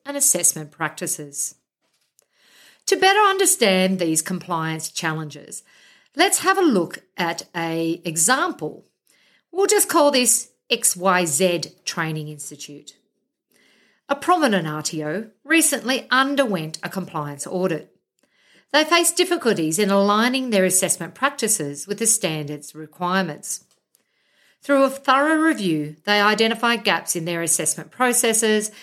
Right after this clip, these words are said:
and developed a comprehensive action plan to address them.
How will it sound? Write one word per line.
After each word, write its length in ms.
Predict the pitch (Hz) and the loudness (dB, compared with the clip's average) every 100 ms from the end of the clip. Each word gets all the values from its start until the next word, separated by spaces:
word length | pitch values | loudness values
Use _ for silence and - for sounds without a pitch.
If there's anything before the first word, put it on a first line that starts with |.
| - | -10
and 160 | - 240 | -2 0
developed 380 | 233 233 226 220 | 2 4 2 0
a 60 | |
comprehensive 920 | 208 - 311 - 330 285 285 294 277 247 - | -4 -4 -8 -4 -4 -4 -2 -2 -4 -6 -4
action 420 | 226 - 214 185 | -2 0 -2 -4
plan 380 | 156 147 147 151 - - - | -8 -8 -8 -12 -20 -20 -2
to 180 | 254 226 | 2 2
address 400 | 220 180 170 - | 2 0 0 -2
them. 320 | 147 143 | -6 -14